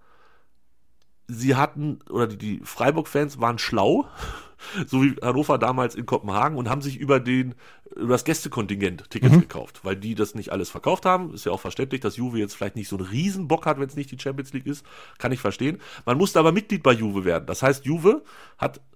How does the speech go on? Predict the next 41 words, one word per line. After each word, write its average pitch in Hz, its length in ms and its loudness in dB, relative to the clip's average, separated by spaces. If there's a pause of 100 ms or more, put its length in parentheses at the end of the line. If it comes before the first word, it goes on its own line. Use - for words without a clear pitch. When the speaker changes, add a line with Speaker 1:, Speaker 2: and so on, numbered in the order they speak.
(160)
Speaker 1:
wohl 123 220 4
auch 120 160 2
erstmal 127 260 -2
gesagt, 120 280 -2
ist 95 100 -8
kein 107 180 -2
Problem, 104 360 -2
könnt 127 180 0
ihr 98 80 0
machen. 113 280 -4
Wer 120 100 2
Mitglied 107 280 -2
ist, 151 120 -6
kann 165 160 -2
ein - 20 -8
Ticket 139 260 -2
kaufen. - 340 -10 (180)
Und 95 60 -8
dann 104 100 -2
sind 107 80 -8
die 104 40 -6
Leute 101 260 2
Mitglied 110 280 -4
geworden, 147 340 0
haben 110 120 -2
Mitgliedsbeitrag 139 580 -4
für - 160 -4
ein 143 160 -4
Jahr 147 160 0
bezahlt, 160 340 -8
haben 139 140 -4
sich 120 80 -8
dann 123 120 0
das 110 120 0
Ticket 147 240 -4
gekauft. 165 380 -2 (260)
Und 147 220 2
jetzt 208 240 4
kurz 240 240 -4
vorm 185 180 -4
Spiel 185 400 -6